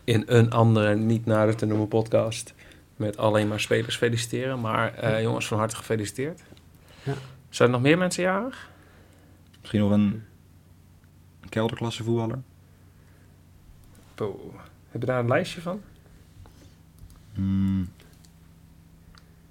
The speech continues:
Speaker 3: Even kijken, ja. Eh, Mike, weet jij dat toevallig? Hoe die ook weer heet?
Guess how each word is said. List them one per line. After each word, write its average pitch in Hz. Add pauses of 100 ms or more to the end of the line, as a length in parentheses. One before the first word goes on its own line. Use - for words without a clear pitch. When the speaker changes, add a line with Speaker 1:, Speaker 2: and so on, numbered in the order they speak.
(160)
Speaker 3:
Even 98
kijken, 95
ja. 101 (600)
Eh, 104 (800)
Mike, 107
weet 113
jij 120
dat 127
toevallig? 127 (440)
Hoe 110
die 107
ook 104
weer 107
heet? 113